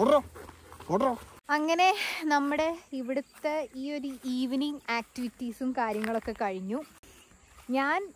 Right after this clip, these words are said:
Speaker 2: ശരിക്കും ഹോഴ്സ് ride ചെയ്യുന്നില്ല എന്ന് വിചാരിച്ച ആളായിരുന്നു. ഇങ്ങനത്തെ കാര്യങ്ങളൊക്കെ കുറച്ച് പേടിയാണ്. പക്ഷേ എനിക്ക് എന്നാലും ഒരു ധൈര്യം കിട്ടുന്നില്ല. കാരണം ഇതെങ്ങാനും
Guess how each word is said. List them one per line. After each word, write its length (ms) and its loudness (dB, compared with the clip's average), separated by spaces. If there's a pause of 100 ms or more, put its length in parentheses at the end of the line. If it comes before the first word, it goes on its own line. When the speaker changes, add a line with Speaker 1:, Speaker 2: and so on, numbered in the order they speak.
(100)
Speaker 2:
ശരിക്കും 520 -2 (160)
ഹോഴ്സ് 380 4
ride 240 0 (100)
ചെയ്യുന്നില്ല 500 0 (100)
എന്ന് 180 -2
വിചാരിച്ച 440 -4 (140)
ആളായിരുന്നു. 440 -6 (420)
ഇങ്ങനത്തെ 320 0
കാര്യങ്ങളൊക്കെ 500 2
കുറച്ച് 260 -4
പേടിയാണ്. 420 -2 (680)
പക്ഷേ 320 2 (360)
എനിക്ക് 260 -2
എന്നാലും 360 0 (640)
ഒരു 160 2
ധൈര്യം 340 8
കിട്ടുന്നില്ല. 360 2 (160)
കാരണം 340 2 (280)
ഇതെങ്ങാനും 380 0